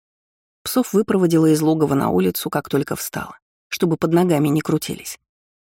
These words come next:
Получив по косточке, они радостно умчались помечать просторы хаоса. После водных процедур Ронни закуталась в махровый халат, влезла в мягкие тапки и отправилась готовить завтрак. Настроение после сна заметно улучшилось.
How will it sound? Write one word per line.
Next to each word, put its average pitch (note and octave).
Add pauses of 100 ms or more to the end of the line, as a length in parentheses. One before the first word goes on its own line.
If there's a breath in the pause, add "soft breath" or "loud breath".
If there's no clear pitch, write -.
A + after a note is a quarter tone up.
(380)
Получив A#3
по G#3+
косточке, A3
они E3
радостно E3+
умчались D#3+
помечать C#3+
просторы D3
хаоса. - (960)
После E3
водных D#3
процедур F#3+
Ронни F3
закуталась D3+
в -
махровый D3
халат, E3+ (680)
влезла F#3
в D3
мягкие D3+
тапки -
и D#3
отправилась D#3+
готовить D3+
завтрак. - (760)
Настроение G3+
после F3
сна D#3+
заметно C#3
улучшилось. -